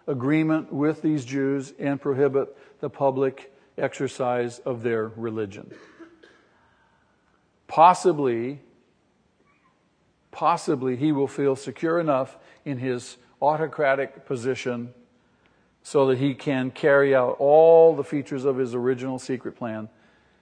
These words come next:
to impose an absolute dictatorship on all people of his imperial empire, especially the Jews.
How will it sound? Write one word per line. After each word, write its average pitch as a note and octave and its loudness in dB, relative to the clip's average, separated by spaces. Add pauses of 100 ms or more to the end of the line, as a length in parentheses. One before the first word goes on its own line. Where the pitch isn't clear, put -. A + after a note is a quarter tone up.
(340)
to C3+ -8
impose A#2+ 0
an A#2+ -8
absolute C#3 -2
dictatorship A#2 -4
on A2+ -8
all C3+ 0
people A#2+ -6
of A#2+ -4
his A2+ -8
imperial A2+ -4
empire, G#2+ -6
especially G#2+ -10
the G#2 -14
Jews. - -12